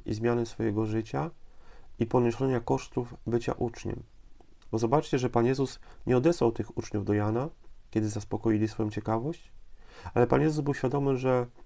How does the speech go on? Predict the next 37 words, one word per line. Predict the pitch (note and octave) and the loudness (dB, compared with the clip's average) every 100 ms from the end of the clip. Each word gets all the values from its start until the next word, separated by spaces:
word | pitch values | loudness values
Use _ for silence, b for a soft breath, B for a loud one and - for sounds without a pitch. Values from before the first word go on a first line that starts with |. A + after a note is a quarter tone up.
| - - | -20 -12
uczniowie | A#2+ - B2 C#3+ D3 | -10 -2 2 4 2
Chrystusa | C#3+ C#3 - A2+ - G#2+ A2+ - - | 0 -4 -2 -2 0 -4 -4 -12 -8
potrzebują | G#2+ - A2 A#2 A#2+ A2+ A2+ - | -2 0 2 2 2 0 -2 -4
bliskiej | G#2+ A#2 - A#2 | 0 0 0 -2
społeczności | - G#2+ G#2+ A2 - G#2+ | 0 -4 -2 -4 -6 -8
z | |
Chrystusem, | - G#2 A2+ A2+ G2+ | -8 -4 -2 -2 -2
dlatego | G2+ A#2 A#2 G#2+ B B B - - - - - | 0 0 2 0 B B B -18 -18 -18 -18 0
poszli | B2 B2 B2 | 2 2 0
za | A#2 A#2 | 2 2
Nim, | G2+ | 0
dlatego | G#2 G#2+ A2 | -2 -2 -2
zostali | G#2+ - A2+ A2 | -2 0 0 0
z | A2+ | -2
Nim, | G#2+ G2 | -2 -2
dlatego | G#2+ A2 A2 | -4 -2 -2
ich | - | 0
nie | A2+ | 2
odesłał | A2 A#2 - A2+ | 2 0 0 -2
do | A2+ | 0
Jana. | A2+ G#2 G#2+ - - B B B B | 0 -2 -6 -14 -20 B B B B
I | A#2 | 0
tak | A#2 | 2
samo | C#3+ C#3+ | 2 2
jest | B2 A#2 | 2 2
z | |
nami. | A#2+ G#2 | 0 0
Kiedy | - A2+ | 0 -2
stajemy | A2 B2 B2+ | 0 0 0
się | - G#2+ | 0 -4
uczniami | G#2 A#2 | 0 4
Jezusa | A#2 G#2+ A2+ | 4 2 -4
Chrystusa, | - G#2+ - | -6 -8 -8
potrzebujemy | G#2+ - A#2 A2+ A#2 A2+ | -8 -6 0 4 4 2
społeczności | - G#2+ A2+ G#2+ G#2+ | -2 -4 -4 -4 -6
z | - | -6
Chrystusem. | G#2+ - G#2+ - | -8 -6 -8 -8